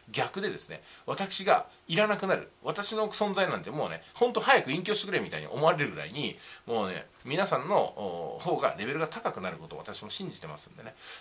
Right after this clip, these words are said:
えー、そのきっかけとして即価塾っていうのは第一歩としてね、でき-、できないというか行動できない自分がちょっと行動できるようになったかなっていうところをちょっとお手伝いすることができるかなというところでございます。まあ、あの、稼ぎということで言えばね、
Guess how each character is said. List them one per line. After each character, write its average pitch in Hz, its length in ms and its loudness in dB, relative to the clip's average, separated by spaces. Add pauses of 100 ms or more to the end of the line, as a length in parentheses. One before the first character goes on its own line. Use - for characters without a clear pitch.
え 87 340 -4
ー、 - 20 -10
そ - 120 -4
の 151 80 -4
き - 200 -4
っ - 40 -20
か 262 100 -4
け 247 100 -2
と 233 80 -4
し - 120 -2
て - 100 -2
即 - 160 -2
価 139 120 -2
塾 - 140 -8
っ - 20 -12
て - 120 -12
い 107 40 -10
う 135 40 -6
の 143 60 0
は 113 80 -2
第 170 220 -2
一 - 60 -8
歩 - 160 -10
と - 80 -14
し - 100 -8
て 90 80 -10
ね、 117 160 -12 (360)
で 139 100 -2
き-、 165 140 -8 (180)
で 131 100 -4
き 160 80 -8
な 151 80 0
い 98 60 -2
と 90 60 -8
い - 20 -8
う - 40 -12
か 87 60 -14
行 135 200 -4
動 135 100 -2
で 143 80 -4
き 180 80 -6
な 208 60 -2
い 170 40 0
自 104 120 -4
分 98 100 -8
が 101 240 -2
ち - 80 0
ょ 302 40 0
っ 294 40 -6
と - 80 -10
行 117 180 -2
動 110 100 -2
で 101 80 -8
き - 40 -12
る 98 60 -6
よ 90 60 -6
う - 20 -6
に 87 40 -8
な 101 60 0
っ - 40 -14
た - 100 -14
か 90 100 -8
な 107 120 0
っ 107 40 -12
て 87 120 -16
い - 20 -12
う 80 40 -16
と - 80 -16
こ 98 120 -8
ろ 98 60 -4 (100)
を - 60 -4
ち - 80 -6
ょ - 20 -4
っ 160 40 -14
と 107 100 -14
お 98 60 -12
手 107 100 -10
伝 - 180 -8
い - 40 -10
す - 120 -12
る - 80 -18
こ 80 120 -16
と - 80 -16
が - 200 -10
で 95 80 -14
き 92 80 -16
る 76 80 -16
か - 120 -14
な 123 120 2
と - 100 -14
い 71 60 -14
う - 20 -20
と - 80 -18
こ 71 60 -18
ろ 71 60 -18
で - 60 -20
ご - 40 -18
ざ - 100 -14
い - 40 -16
ま 82 80 -10
す。 - 560 -4
ま 98 140 2
あ、 90 40 -4
あ - 20 -6
の、 78 240 -8
稼 190 260 2
ぎ 98 60 -10
と 87 120 -8
い 92 60 -8
う 92 40 -14
こ 123 80 -14
と 147 80 -14
で 151 80 -8
言 - 80 -6
え 123 40 -6
ば 82 100 -4
ね、 110 160 -8